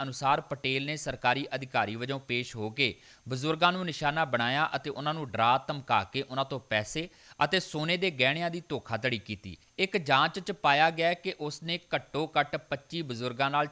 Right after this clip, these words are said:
ਛੱਬੀ ਲੱਖ ਚੁਰਾਨਵੇਂ ਹਜ਼ਾਰ ਇੱਕ ਸੌ ਛਪੰਜਾ ਡਾਲਰ ਦੀ ਧੋਖਾਧੜੀ ਕੀਤੀ। ਪਟੇਲ ਨੂੰ ਚੌਵੀ ਅਗਸਤ ਦੋ ਹਜ਼ਾਰ ਚੌਵੀ ਨੂੰ ਗ੍ਰੇਨਾਈਟ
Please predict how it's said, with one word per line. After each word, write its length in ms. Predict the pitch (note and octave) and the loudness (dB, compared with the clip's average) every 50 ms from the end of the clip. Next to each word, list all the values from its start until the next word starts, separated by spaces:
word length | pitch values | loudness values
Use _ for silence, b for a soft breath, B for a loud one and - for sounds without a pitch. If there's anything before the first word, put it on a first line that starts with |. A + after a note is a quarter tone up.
| - _ | -4 _
ਛੱਬੀ 420 | - - C3+ A#2+ A#2 C3 D3+ D#3+ D#3+ | -8 -8 -8 -6 -4 -4 -4 -2 0
ਲੱਖ 360 | C#3+ C#3+ C#3 C#3 - - D3 C#3+ C#3 - - | 2 2 2 0 0 -4 -4 -4 -4 -4 -4
ਚੁਰਾਨਵੇਂ 480 | - B2+ B2 A#2+ B2 C3+ C#3+ D3+ C#3+ | -2 0 0 0 -2 -2 -4 -4 -4
ਹਜ਼ਾਰ 340 | C3+ B2+ A#2 A#2+ A#2+ B2+ - - | -2 -2 0 2 2 2 0 -2
ਇੱਕ 180 | - B2 - - | -8 -8 -8 -10
ਸੌ 220 | - - C#3+ C#3 | -8 -4 -2 -2
ਛਪੰਜਾ 580 | C#3 - - A#2+ - - A#2 A#2 A#2+ A#2 C3+ C3+ | -4 -4 -8 -14 -8 -6 -4 -2 0 2 2 2
ਡਾਲਰ 360 | C3 A#2 A#2 A#2 B2 B2 A#2+ | 2 2 0 2 0 -2 -2
ਦੀ 140 | A#2+ C3 C3 - | -4 -12 -12 -10
ਧੋਖਾਧੜੀ 520 | - A#2 - - - G#2+ F#2+ C3 C3+ C3+ | -8 -10 -8 -6 -8 -4 -2 -2 -2 -2
ਕੀਤੀ। 380 | G#2+ - - A2+ - - C#3 F3 B B B B B B B B | -2 -4 -6 -8 -6 -8 -12 -12 B B B B B B B B
ਪਟੇਲ 380 | E3 D3+ - F3+ F3+ G3 G#3+ A3 | -4 0 4 4 4 4 2 0
ਨੂੰ 180 | G#3 G#3+ A3+ | -2 -4 -4
ਚੌਵੀ 420 | G3+ - - F3 D#3 D#3 F#3 G3 - D#3+ | -4 -2 0 2 2 2 0 -4 -4 -2
ਅਗਸਤ 320 | D3+ D3+ D#3+ D#3+ - - | -2 0 0 -2 -2 -4
ਦੋ 220 | E3+ D3+ D#3 D3 D3 | -6 -4 -4 -2 0
ਹਜ਼ਾਰ 200 | D3 D#3+ D#3+ D3+ | 0 0 0 0
ਚੌਵੀ 360 | - - C3 B2+ B2+ C#3+ D3 | -2 0 0 0 0 0 -4
ਨੂੰ 240 | D3 D3+ E3+ D#3 C3 | -4 -6 -6 -4 -2
ਗ੍ਰੇਨਾਈਟ 520 | B2+ C3 B2 B2 B2 C3 C#3+ D3+ - - | -2 -2 0 2 2 2 2 0 -2 -4